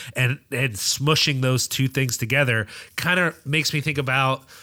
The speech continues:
just a lot of ways that this movie kind of pushes two things together, right? Like him being a, a vampire and a priest,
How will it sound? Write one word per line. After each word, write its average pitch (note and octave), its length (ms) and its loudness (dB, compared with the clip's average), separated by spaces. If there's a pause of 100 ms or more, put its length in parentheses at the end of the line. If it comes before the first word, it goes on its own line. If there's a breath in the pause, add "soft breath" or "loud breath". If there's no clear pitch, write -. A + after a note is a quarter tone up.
(240 loud breath)
just D3 220 0
a D3 80 2
lot D#3+ 240 6
of G3 80 4
ways C#3 220 4
that B2 100 0
this B2+ 140 -2
movie C3+ 180 2
kind C3 180 -2
of A#2 140 -4
pushes C3+ 380 0
two - 180 -2
things A#2 400 -4
together, G2 540 -6
right? B2 320 0
Like B2 280 0 (220 loud breath)
him C3+ 260 2
being B2+ 440 2
a, A2+ 320 -2 (280 loud breath)
a B2 140 0
vampire B2 540 0
and A#2+ 200 -4
a A2+ 60 -2
priest, A#2 560 -2